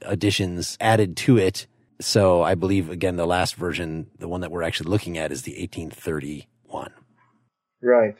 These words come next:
Speaker 2: What's interesting is that the logic is actually published before the sort of three-part Encyclopedia Philosophical Sciences, which is like the completed system,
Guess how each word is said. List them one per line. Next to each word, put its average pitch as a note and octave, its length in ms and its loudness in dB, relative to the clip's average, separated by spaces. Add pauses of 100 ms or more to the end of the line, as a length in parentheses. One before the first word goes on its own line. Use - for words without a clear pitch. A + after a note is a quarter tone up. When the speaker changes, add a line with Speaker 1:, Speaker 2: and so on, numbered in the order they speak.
(300)
Speaker 2:
What's G3 280 8
interesting D#4+ 380 6
is E3 160 6
that E3 120 10
the D3+ 120 10
logic F#3+ 420 8
is C#3 100 2
actually D3+ 300 6
published D3+ 600 4
before C3+ 460 8
the B2+ 120 4
sort B2+ 240 6
of A#2+ 100 0
three-part D#3+ 1040 8 (220)
Encyclopedia C#3+ 1000 8
Philosophical C3 600 6
Sciences, C3 720 6
which A#2+ 160 -2
is B2 120 -4
like A#2 220 6 (420)
the - 80 0
completed F#3 840 6
system, A#2+ 640 6